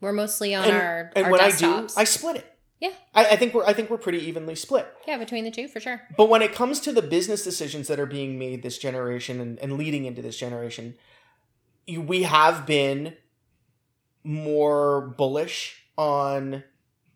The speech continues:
Speaker 2: on the way Microsoft is approaching. We've talked
Speaker 1: But
Speaker 2: about
Speaker 1: there's,
Speaker 2: philosophical differences.
Speaker 1: but there's a big reason for that.
Speaker 2: Mm-hmm.
Speaker 1: Again, and I have said this over and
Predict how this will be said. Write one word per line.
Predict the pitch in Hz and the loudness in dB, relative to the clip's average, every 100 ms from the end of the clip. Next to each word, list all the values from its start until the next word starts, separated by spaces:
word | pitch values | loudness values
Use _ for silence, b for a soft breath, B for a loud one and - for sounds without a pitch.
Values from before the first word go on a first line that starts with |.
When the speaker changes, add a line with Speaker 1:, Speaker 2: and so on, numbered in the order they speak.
| - | 2
Speaker 2:
on | 156 151 | 2 4
the | |
way | 143 139 | 2 4
Microsoft | 139 131 139 143 131 139 | 2 -2 -2 -2 -2 -4
is | 123 | -10
approaching. | 117 123 117 131 131 | -6 -6 -4 -8 -8
We've | 170 165 | -8 4
talked | 180 170 | 4 6
Speaker 1:
But | 170 | 6
Speaker 2:
about | 160 | 8
Speaker 1:
there's, | 160 160 | 8 6
Speaker 2:
philosophical | 160 147 147 170 170 | 4 4 2 0 -4
differences. | 139 - 127 - | -4 -4 -8 -2
Speaker 1:
but | 277 269 | 0 2
there's | 294 | 2
a | 302 | 0
big | 233 240 190 | 0 -2 -2
reason | 185 180 170 | -2 -2 -6
for | 170 165 | -8 -8
that. | 147 147 - | -6 -4 -4
Speaker 2:
Mm-hmm. | 156 | -2
Speaker 1:
Again, | 151 220 196 170 | 0 2 0 0
and | - 190 - | -4 -6 0
I | 202 | 2
have | 240 233 | 2 0
said | 196 196 170 | -2 -2 -2
this | 160 160 - - | -4 -8 -10 0
over | 202 208 214 226 240 | 4 4 2 -2 -4
and | - 175 | -6 -10